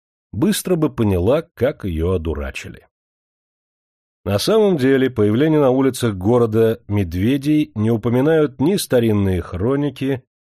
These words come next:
ни более поздние авторы, вплоть до нашего времени. В отдаленные деревни медведи, случалось, забредали, но вот в городах их как-то не видели.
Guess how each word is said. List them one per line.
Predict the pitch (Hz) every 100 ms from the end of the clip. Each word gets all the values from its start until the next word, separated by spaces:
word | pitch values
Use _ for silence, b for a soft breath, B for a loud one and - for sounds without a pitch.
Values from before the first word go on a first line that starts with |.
| _ -
ни | 117 202
более | 220 127 147 165 165 156
поздние | - 127 117 123 123 -
авторы, | 107 90 - 98 90
вплоть | - - 120 175 131
до | 113
нашего | 95 87 - 92 90
времени. | 85 71 71 - - _ _ _ _ _ _ _ -
В | 123
отдаленные | 127 123 139 180 170 160 151
деревни | 104 113 135 202 131 104
медведи, | 87 90 80 101 156 127
случалось, | 101 - 98 - 123 131 110
забредали, | 90 107 110 98 107 90 78
но | 71 85
вот | 87 80
в | 80
городах | 85 80 78 73 95 165 - - _ _ _ _ _
их | 92 120 -
как-то | - 82 _ - 95 92 -
не | 104 104
видели. | 92 80 67 71 69